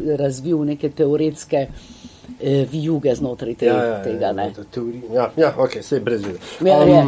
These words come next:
Speaker 2: ja, ampak ne, seveda, tu, em, tudi nasprotniki refere-, eh, pobudniki referenduma, nasprotniki, eh, eh, izenačitve zakonskih zvez,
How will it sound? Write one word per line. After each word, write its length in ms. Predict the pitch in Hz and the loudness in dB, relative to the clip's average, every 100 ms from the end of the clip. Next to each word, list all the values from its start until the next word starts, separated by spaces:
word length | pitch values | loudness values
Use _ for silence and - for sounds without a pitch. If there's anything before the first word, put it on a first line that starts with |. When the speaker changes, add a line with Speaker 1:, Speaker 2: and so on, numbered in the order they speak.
| 131 | 4
Speaker 2:
ja, 220 | 160 147 - | 4 4 4
ampak 400 | 180 226 262 214 | 2 4 4 6
ne, 160 | 165 190 | 6 6
seveda, 340 | 190 226 220 | 6 6 6
tu, 160 | - 214 | 4 6
em, 220 | 190 180 | 8 6
tudi 380 | - 294 269 226 | 6 6 8 8
nasprotniki 680 | 170 - 240 254 214 180 147 | 6 4 4 6 4 4 4
refere-, 360 | 117 117 127 | 6 6 4
eh, 360 | 135 127 123 113 | 8 8 8 6
pobudniki 560 | 110 143 214 220 196 147 | 2 4 4 6 4 4
referenduma, 480 | 165 117 123 185 170 | 4 4 4 6 4
nasprotniki, 640 | - - 185 185 139 - | 2 2 2 4 0 0
eh, 100 | 107 | -4
eh, 480 | 107 107 110 110 107 | 0 0 0 0 0
izenačitve 600 | 104 120 107 - 135 - | 0 0 0 -2 -2 0
zakonskih 520 | 104 107 - - 98 | 0 -4 -8 -10 -12
zvez, 300 | 87 180 208 | -2 0 0